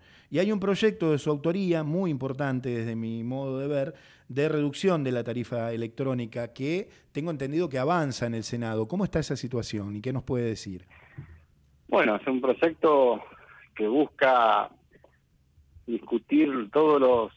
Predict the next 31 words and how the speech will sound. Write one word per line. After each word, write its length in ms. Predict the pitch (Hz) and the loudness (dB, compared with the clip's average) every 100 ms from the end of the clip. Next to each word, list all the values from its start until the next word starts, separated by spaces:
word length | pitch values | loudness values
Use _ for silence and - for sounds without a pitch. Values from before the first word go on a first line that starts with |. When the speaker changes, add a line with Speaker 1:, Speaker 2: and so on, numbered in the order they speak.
| _ | _
Speaker 2:
componentes 720 | - 113 113 123 180 156 110 | -4 -2 2 2 2 2 -2
de 80 | 104 | -2
la 100 | 104 | 0
boleta 340 | 110 123 - | 2 0 0
de 100 | 135 | 0
luz. 240 | 143 151 160 - - _ - - - | 2 0 -2 -12 -20 _ -20 -20 -8
Ahí 160 | 123 156 | 0 2
en 100 | 151 | 4
realidad 280 | 143 143 | 2 2
hay 100 | 156 | 2
dos 160 | 151 147 | 2 -2
proyectos, 560 | 120 123 - 139 - 110 | -2 -4 -2 -4 -6 -8
¿no? 160 | 127 | -6
Uno 280 | 135 165 160 | -2 0 0
que 140 | 139 | -2
es 60 | 120 | -4
el 100 | 120 | -4
de 100 | 117 | -2
tarifa, 560 | 131 147 160 - 185 190 _ _ _ _ | -2 -2 -4 -2 -4 -6 _ _ _ _
que 80 | - | -14
ataca 640 | 113 127 123 117 107 101 - - _ _ | -6 -2 -2 -2 -4 -4 -6 -16 _ _
el 100 | - | -14
componente 520 | 110 107 104 113 113 110 | -8 -6 -2 -2 -4 -6
impositivo, 920 | 92 - - 110 170 156 143 165 180 | -6 -8 -8 -8 -4 0 0 -2 -8
Speaker 1:
Bien. 120 | 120 104 | -6 -2
Speaker 2:
reduciendo 420 | 113 98 113 110 | -2 -4 -6 -6
el 60 | |
iva, 340 | 127 131 113 117 | -6 -4 -2 -2
por 160 | - | -4
ejemplo, 560 | - - 113 107 113 131 - | -14 -10 -10 -8 -8 -8 -10
Speaker 1:
Bien. 380 | 113 110 104 90 | -12 -10 -10 -14